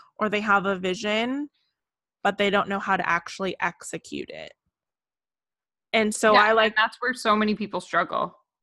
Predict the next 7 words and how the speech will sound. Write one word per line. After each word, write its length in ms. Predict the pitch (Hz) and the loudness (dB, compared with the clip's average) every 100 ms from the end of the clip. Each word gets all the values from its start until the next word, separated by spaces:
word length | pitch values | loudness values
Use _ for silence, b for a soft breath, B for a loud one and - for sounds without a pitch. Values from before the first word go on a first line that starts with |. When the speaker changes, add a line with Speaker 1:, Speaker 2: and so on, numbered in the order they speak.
| _ _ - | _ _ -8
Speaker 2:
is 80 | 233 | 0
Speaker 1:
Yeah, 260 | 226 202 | 4 4
Speaker 2:
with 0 | |
Speaker 1:
like 280 | 208 202 - | 2 -2 -2
Speaker 2:
that 160 | 180 - - 190 _ - | -2 -2 -12 -20 _ -12
of 140 | 180 - | -10 -4
clarity. 500 | 180 160 156 - | -2 -2 -4 -8